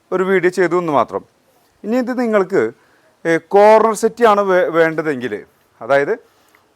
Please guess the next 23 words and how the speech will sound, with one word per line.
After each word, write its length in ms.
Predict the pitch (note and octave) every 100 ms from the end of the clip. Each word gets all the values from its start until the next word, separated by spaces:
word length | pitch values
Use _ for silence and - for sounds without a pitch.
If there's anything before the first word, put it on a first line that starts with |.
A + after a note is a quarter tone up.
| E3
ഒരു 100 | F#3+ A3+
സൈഡിലേക്ക് 540 | A3 F#3 F#3 F#3 G3+ A3 E3+
മൂന്ന് 220 | E3 F#3 G#3+
സീറ്റും 360 | G3 D3+ - G#3 - _ _ _ -
കോർണർ, 440 | D#3 D#3 D3+ D3+ D#3 C3+ - _ _ D#3
കോർണർ, 440 | D3 D3+ D3+ D3 A3 _ _ _ _ - D#3
ഏ, 40 | D3+ C#3+ -
പിന്നെ 280 | D3+ D3+ D3 C#3+
ഒരു 80 | D3+ E3
സിംഗിൾ, 340 | D#3+ C#3+ C#3 D3+ - _ D3
ഒരു 100 | D#3+ C#3+
ഡബിൾ. 180 | A#2 F#2+ - _ _ _ -
ഇതിൻ്റെ 220 | D#3 G3 -
ഫോട്ടോ 200 | F#3+ F3+ G3
ഞാൻ 100 | F3+ G3 B3 D#3
ഇതിൻ്റെ 220 | E3 F3
കൂട്ടത്തിൽ 300 | F3 D3 D#3 D#3+
ചെയ്യുന്നുണ്ട്, 340 | E3+ E3+ B2 A2
കാണിക്കുന്നുണ്ട്. 500 | C#3 D3+ C#3+ C3+ F#2 E2 _ _ _ _ F3+
അത് 120 | G3 C4 B3+
നിങ്ങൾക്ക് 480 | A#3 G#3+ F#3 G#3 G#3 G#3+ _ _ -
സ്പ്രിങ്ങിലാണ് 880 | - - A3 A3+ A#3+ B3 B3 B3 B3+ B3+
നിങ്ങൾക്ക് 380 | A#3 G#3+ G#3